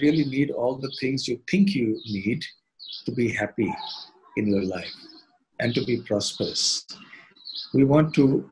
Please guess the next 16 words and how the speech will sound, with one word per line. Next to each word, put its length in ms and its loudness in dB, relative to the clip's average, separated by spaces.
get 220 2
people 300 0
to 100 -2
think 260 2
about 360 2
what 240 2
real 200 4
happiness 600 -4
is 500 -6
and 80 -6
what 220 0
are 60 -4
the 100 -2
sources 460 -2
of 140 -4
happiness. 800 -6